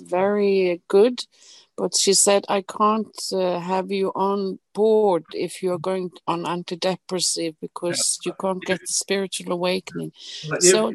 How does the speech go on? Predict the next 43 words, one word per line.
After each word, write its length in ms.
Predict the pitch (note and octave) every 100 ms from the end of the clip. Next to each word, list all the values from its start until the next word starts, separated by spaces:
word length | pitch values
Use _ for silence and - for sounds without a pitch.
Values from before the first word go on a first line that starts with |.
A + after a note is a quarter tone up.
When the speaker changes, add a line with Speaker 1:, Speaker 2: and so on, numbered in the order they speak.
| -
Speaker 1:
that 200 | B3 A#3+ _ _ _ -
was 220 | A3 -
helpful 640 | G#3+ A#3 G#3 - F3+ F3 - G2+ -
to 120 | - D#3+
Speaker 2:
Yeah. 80 |
Speaker 1:
clear 280 | - F#3+ F#3+
that 300 | F3+ F3 -
out. 280 | E3+ - - -
Speaker 2:
But 160 | D3+ D#3
I'm, 220 | F3 F#3
I'm 240 | D#3+ G#3+ B3
gonna 240 | C4 A#3
be, 320 | F#3 F3+ E3
I'm 160 | D#3 G3+
gonna 200 | C4 G#3
be, 200 | D3+ C3
I 120 | D3
don't 260 | D3+ F#3+ E3+
know 160 | E3+ G#3+
the 120 | A3+
circumstances, 840 | G3+ E3 E3 D3 - B2 - B2+
but 160 | - C#3
I'm 120 | D3 D3+
going 200 | F3 F3+
to 40 | G3
Speaker 1:
No, 80 |
Speaker 2:
be, 60 | B3
Speaker 1:
no. 160 | G#3+ F#3+ F3+ -
Speaker 2:
I'm 200 | D3 D3
going 220 | D3+ D#3+
to 80 | E3
be 140 | F3+
black 360 | E3+ D#3+ D#3+ D#3+
and 180 | D#3 C#3+
white. 320 | D#3+ C3 - _ _ _ _ _ _ -
Speaker 1:
Yeah. 240 | G#3 A3+ - _ _ -
Speaker 2:
You 220 | D#3 E3
need 300 | E3+ E3+ D3+
a 100 | C#3
new 200 | C#3+ C#3
sponsor. 640 | - C#3 A2+ A2+ - - _ _ _ _ _ _ -
She's 300 | - F3
Speaker 1:
Yeah. 120 | G#3